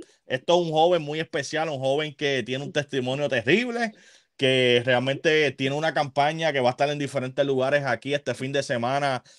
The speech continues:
en la Florida Central, y nosotros vamos a tener el honor y la bendición de tenerlo. Un joven que, wow, hay que, hay que escucharlo, y va a estar acá desde las once y treinta en la Ciudad de Refugio, ¿verdad? En nuestra casa, Ciudad de Refugio,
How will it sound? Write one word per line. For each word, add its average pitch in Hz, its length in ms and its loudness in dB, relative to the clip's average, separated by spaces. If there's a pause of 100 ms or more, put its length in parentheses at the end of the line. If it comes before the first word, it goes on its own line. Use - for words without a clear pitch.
(160)
en 127 140 -2
la 135 140 4
Florida 139 340 2
Central, 170 460 -2
y 170 80 -2
nosotros 147 340 -2
vamos 160 300 -2
a - 20 -10
tener 151 260 -2
el 165 140 2
honor 139 320 -2
y 165 80 0
la 151 100 0
bendición 131 460 -2
de 147 120 2
tenerlo. 139 600 2 (280)
Un 120 200 -2
joven 143 340 6
que, 123 540 4
wow, 117 560 4 (300)
hay 131 220 2
que, 151 540 0
hay 135 140 -2
que 185 100 -4
escucharlo, 175 800 0 (360)
y 139 120 -6
va 139 100 2
a 139 40 -4
estar 165 240 -2
acá 165 440 0
desde 135 320 -4
las 135 140 -2
once 170 340 -6
y 170 60 -10
treinta 165 400 -6
en 156 60 -4
la 143 80 0
Ciudad 123 280 -2
de 139 120 0
Refugio, 139 440 -2
¿verdad? 127 260 0
En 147 80 -10
nuestra 110 380 -4
casa, 127 600 -2
Ciudad 101 340 -6
de 120 140 0
Refugio, 139 640 -4